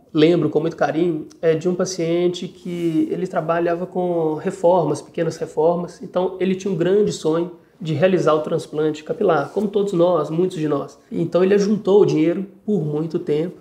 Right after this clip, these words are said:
e chegou à clínica sem boné, e foi um bate-papo super tranquilo. Ao final da cirurgia, né, já com curativo e ele já tinha visto o resultado, ele falou, "Nossa, doutor,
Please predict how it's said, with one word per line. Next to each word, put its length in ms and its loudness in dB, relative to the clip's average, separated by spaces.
e 40 -12
chegou 280 2
à 80 2
clínica 420 0
sem 180 -4
boné, 800 2
e 400 0
foi 120 0
um 60 2
bate-papo 640 -2
super 640 0
tranquilo. 480 0
Ao 140 4
final 440 2
da 60 0
cirurgia, 720 -2
né, 340 2
já 540 -4
com 100 -2
curativo 960 -4
e 500 -10
ele 240 -2
já 160 0
tinha 180 -2
visto 300 -4
o 40 -4
resultado, 520 -6
ele 100 -4
falou, 220 -2
"Nossa, 340 -2
doutor, 280 -14